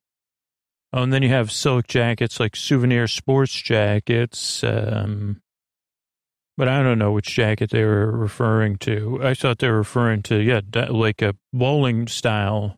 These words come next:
silk jacket. Let me try that one. You're right. Uh, B, this is a live Sleep With Me podcast. Uh, bowling, silk. I spelled silk wrong, if you can believe it.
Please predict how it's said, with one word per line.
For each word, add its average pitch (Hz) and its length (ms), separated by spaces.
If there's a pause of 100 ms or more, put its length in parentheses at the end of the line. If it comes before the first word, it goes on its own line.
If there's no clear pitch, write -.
(120)
silk 110 320
jacket. 107 400
Let 127 100
me 180 120
try 139 260
that 131 260
one. 104 360 (200)
You're 139 160
right. 110 300
Uh, 107 280 (1300)
B, 127 520 (1120)
this 123 160
is 110 80
a 117 80
live 113 340
Sleep 123 280
With 120 120
Me 117 120
podcast. 117 1000
Uh, 107 140
bowling, 117 1000 (520)
silk. 117 720 (1000)
I 123 60
spelled 110 340
silk 107 480
wrong, 107 560
if - 160
you 110 60
can 104 80
believe 104 320
it. 107 160